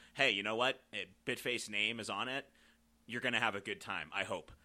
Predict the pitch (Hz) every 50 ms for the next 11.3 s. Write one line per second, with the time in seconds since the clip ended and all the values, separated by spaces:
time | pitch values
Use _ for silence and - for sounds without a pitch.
0 | _ - 113 117 113 - 135 127 139 151 156 - - 165 151 147 160 135 139 -
1 | - 117 101 92 98 90 87 92 101 104 107 104 - - 151 131 131 - - 156
2 | 127 - - 156 - - 139 - - 151 - - - 147 123 104 110 120 113 113
3 | 107 - - - - - - - - 127 127 123 107 92 82 - - - - -
4 | - - _ - 139 156 143 123 139 139 - - - 147 151 - - 185 - 127
5 | 127 131 127 117 104 131 139 131 113 113 117 131 135 123 107 101 98 101 107 104
6 | 107 123 127 123 101 87 - _ _ _ _ - 120 123 123 117 - - 139 135
7 | 131 120 104 87 85 - - - - - 135 135 135 131 135 120 120 123 - -
8 | 110 98 85 - - 139 117 120 120 110 92 87 87 - - - - _ _ -
9 | 120 113 - 120 113 104 95 87 - 120 123 135 131 - 120 95 87 87 - -
10 | 104 95 95 117 139 156 160 147 143 127 113 110 107 95 98 85 95 90 95 95
11 | 95 - - 98 95 90